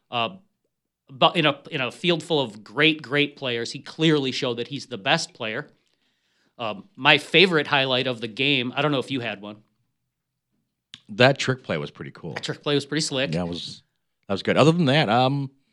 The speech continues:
Speaker 2: I mean, once Ludacris came out,
Speaker 1: I, I couldn't, I, I was gonna, I didn't even,
Speaker 2: <laughs>
Speaker 1: I forgot to even write down a halftime show, but that was perfect.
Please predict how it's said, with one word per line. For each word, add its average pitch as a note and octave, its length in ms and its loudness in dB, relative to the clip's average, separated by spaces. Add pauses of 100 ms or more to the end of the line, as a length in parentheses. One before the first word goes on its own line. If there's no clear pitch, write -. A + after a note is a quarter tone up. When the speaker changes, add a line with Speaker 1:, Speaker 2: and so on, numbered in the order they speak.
(1400)
Speaker 2:
I C3+ 80 4
mean, C#3 540 6
once B2 300 4
Ludacris C#3+ 460 4
came C3 240 4
out, C#3 320 4 (1040)
Speaker 1:
I, - 140 -10
I E3 120 -2
couldn't, G3 360 0
I, E3+ 120 8
I G3+ 80 4
was A3+ 120 2
gonna, C4+ 280 6
I F#3 80 8
didn't A#3+ 220 2
even, G#3+ 260 2
Speaker 2:
<laughs> F3 120 -2
Speaker 1:
I F#3+ 120 6
forgot F3+ 460 2
to F#3 80 -4
even D3+ 200 -4
write C3+ 280 -2
down C3 420 -4 (120)
a A2 100 -8
halftime F3+ 580 2
show, G3 340 -2 (420)
but - 120 -20
that G2+ 140 -12
was - 140 -18 (260)
perfect. - 400 -14